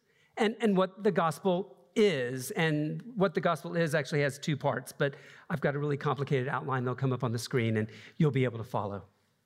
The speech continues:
All right, so what the gospel isn't. The go-, there, there are a number of messages out there that, that we can share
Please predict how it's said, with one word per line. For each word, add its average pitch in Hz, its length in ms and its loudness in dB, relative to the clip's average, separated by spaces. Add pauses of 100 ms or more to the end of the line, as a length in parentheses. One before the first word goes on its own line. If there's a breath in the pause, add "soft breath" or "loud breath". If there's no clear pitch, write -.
(1000)
All 190 120 4
right, 175 200 -2 (180)
so - 120 0
what 185 140 4
the 190 60 0
gospel 160 340 -2
isn't. 135 340 -2
The 165 80 2
go-, 226 220 0 (320 loud breath)
there, 233 200 4
there 226 100 6
are 214 40 6
a 214 40 4
number 311 240 2
of 196 60 4
messages 165 440 0
out 151 200 0
there 127 280 -2 (360 loud breath)
that, 226 140 2
that 220 80 4
we 226 120 4
can 233 160 4
share 139 640 2